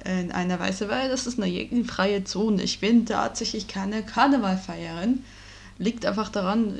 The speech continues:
hab ich auch schon mehrfach erwähnt, weil ich ohne den ganzen Karnevalquatsch aufgewachsen bin. Gut, was gibt's so zu sagen?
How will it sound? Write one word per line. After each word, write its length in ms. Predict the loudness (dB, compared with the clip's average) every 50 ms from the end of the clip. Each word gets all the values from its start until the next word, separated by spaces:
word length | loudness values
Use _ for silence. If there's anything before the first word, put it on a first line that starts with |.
| -2 -2
hab 140 | -2 -2
ich 120 | -2 -2 -2
auch 40 | -2
schon 180 | 0 0 2
mehrfach 360 | 4 4 4 2 2 0 -2
erwähnt, 440 | -2 -2 -2 0 2 2 2 2 2
weil 220 | 0 -2 -2 -2 -2
ich 220 | -4 -4 -4 -6
ohne 320 | -4 -2 0 2 0 0
den 260 | -2 -4 -6 -6 -6 -4
ganzen 400 | -6 -8 -8 -6 -4 -4 -4 0
Karnevalquatsch 760 | 2 4 4 4 4 4 2 0 -2 -4 -6 -6 -4 -4 -4 -2 -4
aufgewachsen 640 | -6 -4 -4 -6 -6 -6 -6 -6 -6 -6 -6 -6 -6
bin. 200 | -8 -10 -10 -12 -18 -20 -20 -20 -20 -20 -20 -20 -20 -18 -4 6
Gut, 480 | 10 12 12 12 10 6 0 -4 -6 -8 -14 -20 -20 -20 -20 -20 -20 _ _ _ _ _ -20 -20 _ -12
was 220 | -10 -10 -4 -2
gibt's 280 | -2 -2 0 -2 -2 0
so 240 | 2 2 0 0 -6 -8
zu 140 | 0 0 2
sagen? 560 | 4 6 6 6 4 4 2 0 -2 -4 -4